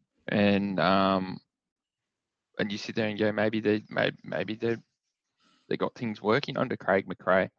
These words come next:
Um, but it will then raise the question of, is Geelong finally done? Um, which I hope so. Um, but,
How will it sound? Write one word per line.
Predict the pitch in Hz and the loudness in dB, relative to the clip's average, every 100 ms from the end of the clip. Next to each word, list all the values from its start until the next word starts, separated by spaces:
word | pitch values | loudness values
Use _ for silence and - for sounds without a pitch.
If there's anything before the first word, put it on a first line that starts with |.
| _ _ _ _ _ _ _ - | _ _ _ _ _ _ _ 0
Um, | 104 107 104 101 - | 2 4 2 -4 2
but | 107 | 4
it | 104 | 4
will | 104 104 101 | 0 -4 2
then | 98 98 | 2 2
raise | 98 98 | 0 0
the | 98 95 | -2 -2
question | 104 98 - 98 | 0 0 -2 -4
of, | 95 92 - | -2 -4 -8
is | 95 90 | -10 -10
Geelong | - 82 92 95 90 | -6 -2 0 -2 -6
finally | - 90 104 95 98 92 | -10 -8 -6 -6 -8 2
done? | 123 170 - _ - _ _ _ _ _ _ - | 4 4 0 _ -20 _ _ _ _ _ _ -4
Um, | 62 90 82 95 - _ | 0 2 2 0 -6 _
which | 107 117 - - - _ _ _ - | -8 -8 -8 -10 -16 _ _ _ -8
I | |
hope | 117 131 190 | 0 0 0
so. | - - - - - | -4 -6 -8 -18 -8
Um, | 101 90 101 - _ | -2 -2 -2 -6 _
but, | 107 | -2